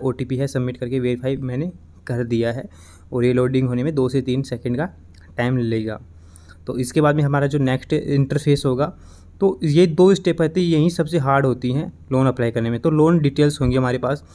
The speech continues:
शिशु मुद्रा लोन, ठीक है, ए-, एनुअल सेल आपकी दो लाख अठारह हज़ार होनी चाहिए,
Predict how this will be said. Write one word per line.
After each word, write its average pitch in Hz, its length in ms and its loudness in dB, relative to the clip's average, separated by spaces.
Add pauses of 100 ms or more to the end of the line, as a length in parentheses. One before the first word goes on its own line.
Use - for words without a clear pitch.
(220)
शिशु 143 260 2
मुद्रा 131 280 4
लोन, 127 300 0 (300)
ठीक 175 180 -2
है, 131 120 -2 (340)
ए-, 127 120 0
एनुअल 139 420 4
सेल 135 280 0
आपकी 127 440 0
दो 131 160 2
लाख 127 280 0 (260)
अठारह 123 220 0
हज़ार 123 180 2
होनी 123 200 0
चाहिए, 123 400 -2